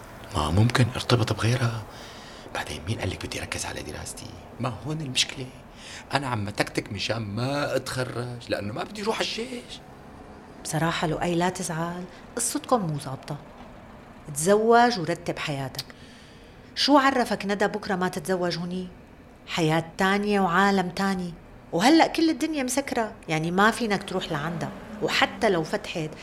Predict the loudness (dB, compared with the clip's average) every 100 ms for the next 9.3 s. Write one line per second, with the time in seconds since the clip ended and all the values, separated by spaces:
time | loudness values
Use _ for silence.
0 | -16 -10 2 4 4 4 4 4 4 4
1 | 2 -2 -2 -2 0 0 -2 -10 -20 -20
2 | -20 -20 -14 -2 6 8 8 4 2 4
3 | 2 0 2 2 2 -2 -4 -14 -4 2
4 | 4 6 4 4 4 4 2 0 2 0
5 | -2 -2 -4 -2 0 -2 0 0 0 -4
6 | -12 -20 -14 -8 -6 4 6 6 6 2
7 | 0 0 -8 -8 2 2 4 4 6 4
8 | 0 -2 -6 -4 -2 0 0 -2 -2 0
9 | 2 2 0